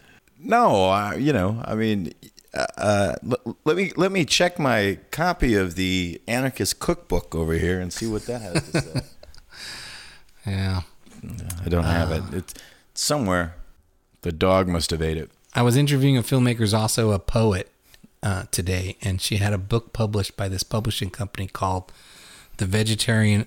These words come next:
Speaker 2: Alcoholic, was, is, like, the name of this book publishing company.
Speaker 1: What are you trying to say?
Speaker 2: I don't know. And somehow that came up when, when you, when you, <laughs> when you started talking about the Anarchist Cookbook, I suddenly started thinking of this fucking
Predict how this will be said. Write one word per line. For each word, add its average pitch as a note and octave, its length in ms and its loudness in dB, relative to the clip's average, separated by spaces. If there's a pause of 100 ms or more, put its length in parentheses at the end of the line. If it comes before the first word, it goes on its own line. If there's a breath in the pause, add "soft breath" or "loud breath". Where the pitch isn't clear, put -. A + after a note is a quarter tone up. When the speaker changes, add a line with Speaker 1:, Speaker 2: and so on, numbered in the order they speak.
(120)
Speaker 2:
Alcoholic, G2 800 -2 (200)
was, F#2+ 180 -6
is, G2 200 -2
like, F2+ 140 -6
the F#2+ 80 -4
name G2 260 0
of F#2 120 -2
this F2+ 160 -10
book - 220 -14
publishing G2 420 -8
company. - 380 -16 (640)
Speaker 1:
What - 80 0
are F#2 40 4
you F2 60 4
trying F2 220 2
to E2+ 40 0
say? F#2+ 280 2 (640 loud breath)
Speaker 2:
I D3+ 80 0
don't D3 160 0
know. A#2+ 160 -2 (320)
And A2+ 80 -4
somehow D#3+ 300 2
that D3 180 2
came C3 220 2
up B2+ 280 0
when, A#2 180 0
when A2+ 120 4
you, C3+ 160 4
when C3 220 -2
you, B2+ 220 2
<laughs> - 0 -
when A#2+ 140 2
you A3+ 80 4
started F#3+ 220 2
talking F3+ 160 2
about E3+ 120 2
the D3 100 -2
Anarchist C#3 560 0
Cookbook, C#3 520 -4
I - 100 -4
suddenly - 500 0
started - 320 -6
thinking - 360 -4
of - 140 -12
this - 180 -6
fucking - 440 0